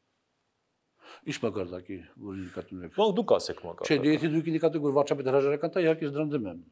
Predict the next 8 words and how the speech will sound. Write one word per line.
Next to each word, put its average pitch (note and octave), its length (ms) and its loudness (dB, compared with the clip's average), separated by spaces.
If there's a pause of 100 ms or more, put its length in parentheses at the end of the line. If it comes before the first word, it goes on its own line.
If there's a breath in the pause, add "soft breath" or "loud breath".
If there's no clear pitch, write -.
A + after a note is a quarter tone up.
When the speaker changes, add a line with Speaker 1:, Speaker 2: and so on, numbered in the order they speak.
(180)
Speaker 1:
եթե A#2 200 -2
դա A#2 120 6
ի G#2+ 100 6
նկատի G2 360 -4
ունեք։ F2 320 -12 (880 loud breath)
Բայց A#2+ 200 0
եթե C3 260 -4
վարչապետը C3+ 600 2